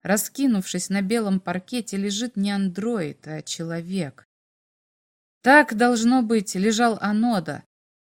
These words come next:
и такой же белый свет прожектора, который сейчас играет на броневом панцире андроида, отражался от его защитного скафандра.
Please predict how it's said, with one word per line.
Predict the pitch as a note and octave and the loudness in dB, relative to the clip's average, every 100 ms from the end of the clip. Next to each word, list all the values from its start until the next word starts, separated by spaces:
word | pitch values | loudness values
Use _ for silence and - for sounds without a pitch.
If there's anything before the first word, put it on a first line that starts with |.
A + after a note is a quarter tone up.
| _ | _
и | G#3 | -6
такой | A3+ A3+ B3+ | -4 -2 -2
же | F3+ | -2
белый | F3 F3 A3+ G3 | -4 -2 -2 0
свет | F#3 - G#3 G3 | -4 -6 -6 -6
прожектора, | F3 F3 G3 A#3 - D#3 | -8 -6 -4 -4 -4 -10
который | D3+ F3+ A3+ G3+ | -6 -4 -4 -4
сейчас | G#3+ - A#3 - | -6 -2 -2 -2
играет | F#3 G#3+ G#3 F#3 | -2 0 2 0
на | F3+ | -4
броневом | F3 G3 G#3 G#3+ G3 | -2 0 0 0 -2
панцире | G3+ G3 F#3 E3+ | 0 -2 -2 -4
андроида, | E3 E3+ G3+ A#3 G#3 F3+ D#3+ _ _ _ _ _ | -4 -4 -2 -2 -2 -4 -6 _ _ _ _ _
отражался | - - A#3+ A#3 C4+ G#3 - | -14 -4 -2 0 0 0 -4
от | D#3 - | -8 -8
его | D#3+ F3+ | -6 -4
защитного | D#3 D3+ - D#3 D#3 D3 | -4 -4 -6 -8 -8 -8
скафандра. | - D3 - D3+ C3+ B2+ A2+ | -8 -10 -10 -8 -8 -10 -14